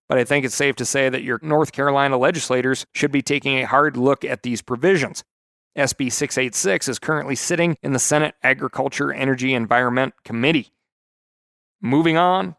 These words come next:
to the Wildlife Crossing Desk. The U S Department of Transportation is rolling out a new grant program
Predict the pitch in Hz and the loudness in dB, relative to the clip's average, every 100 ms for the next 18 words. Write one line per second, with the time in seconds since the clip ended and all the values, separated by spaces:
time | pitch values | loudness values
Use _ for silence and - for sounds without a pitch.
0 | _ 143 170 143 131 131 139 - 151 135 | _ -8 0 2 4 4 2 2 2 2
1 | 120 117 110 117 - - _ - - - | 2 -4 -6 -6 -10 -12 _ -20 -20 -20
2 | - - - - - - - - - _ | -18 -16 -8 -6 -6 -10 -20 -20 -20 _
3 | _ _ _ _ - 143 202 - - 151 | _ _ _ _ -4 2 2 0 2 2
4 | 143 123 - 135 123 117 151 180 - 160 | 2 -2 -2 -2 -4 -4 0 0 0 -2
5 | 107 131 139 139 135 131 123 117 135 143 | 0 2 2 2 2 0 -4 -2 0 2
6 | 120 135 175 120 131 117 110 110 | 2 2 0 0 0 0 -2 -4